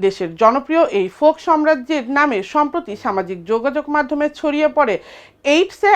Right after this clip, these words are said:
আক্রান্ত হয়েছে এই গায়িকা। বিষয়টি শিল্পী নিজেও দেখেছেন। এবার বিষয়টি নিয়ে গণমাধ্যমের সাথে কথা বলেছেন মমতাজ।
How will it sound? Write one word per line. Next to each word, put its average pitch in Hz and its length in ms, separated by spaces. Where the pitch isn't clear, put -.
আক্রান্ত 202 440
হয়েছে 277 400
এই 196 240
গায়িকা। 175 500
বিষয়টি 403 380
শিল্পী 359 340
নিজেও 311 320
দেখেছেন। 175 580
এবার 175 300
বিষয়টি 185 460
নিয়ে 247 300
গণমাধ্যমের 285 680
সাথে 294 300
কথা 220 260
বলেছেন 294 420
মমতাজ। - 460